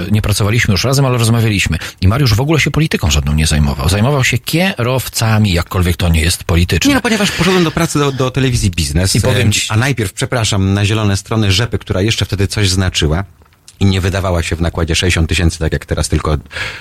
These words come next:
Speaker 2: trzysta sześćdziesiąt.
Speaker 1: Tylko to Polskie Radio jest ważne, wiesz dlaczego? Bo, e, jak przyszedł ten pierwszy pis i ty
Speaker 2: Mhm.
Speaker 1: przeszedłeś do Radia Kierowców, to od naszych wspólnych znajomych
Speaker 2: Cztery pory roku jeszcze
Speaker 1: słyszałem,
Speaker 2: robiłem.
Speaker 1: że jesteś pisowską gnidą.
Speaker 2: No właśnie, no i
Speaker 1: Słyszałem to.
Speaker 2: i potem, wiesz, e, mało tego,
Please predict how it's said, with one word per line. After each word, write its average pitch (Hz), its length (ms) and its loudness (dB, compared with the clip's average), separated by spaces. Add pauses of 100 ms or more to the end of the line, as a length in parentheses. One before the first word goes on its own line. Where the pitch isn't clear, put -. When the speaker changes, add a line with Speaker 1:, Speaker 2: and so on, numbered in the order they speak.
(120)
Speaker 2:
trzysta - 320 0
sześćdziesiąt. 71 340 2
Speaker 1:
Tylko 117 120 0
to 120 100 -2
Polskie 135 340 0
Radio 131 180 2
jest 120 120 2
ważne, 120 260 2
wiesz 113 120 0
dlaczego? 107 580 0
Bo, 107 400 0
e, 107 240 0
jak 104 220 -2
przyszedł 123 480 0
ten 101 300 0
pierwszy 110 460 0
pis 87 300 0
i - 40 -6
ty 107 60 0
Speaker 2:
Mhm. 85 160 2
Speaker 1:
przeszedłeś 107 420 0
do 95 120 0
Radia 101 280 0
Kierowców, 95 840 -2
to 98 200 -2
od 98 160 0
naszych 107 340 0
wspólnych 101 480 2
znajomych 92 360 2
Speaker 2:
Cztery 92 200 0
pory 92 200 -2
roku 87 220 -4
jeszcze - 160 -2
Speaker 1:
słyszałem, 113 420 2
Speaker 2:
robiłem. 110 160 0
Speaker 1:
że 98 160 2
jesteś 95 440 0
pisowską - 680 0
gnidą. 76 540 -2
Speaker 2:
No 95 160 2
właśnie, - 280 -2
no 78 60 2
i 82 40 0
Speaker 1:
Słyszałem 87 420 0
to. - 180 -6
Speaker 2:
i 104 60 0
potem, 104 280 0
wiesz, 87 280 0
e, 85 240 0
mało 95 320 2
tego, 90 360 -4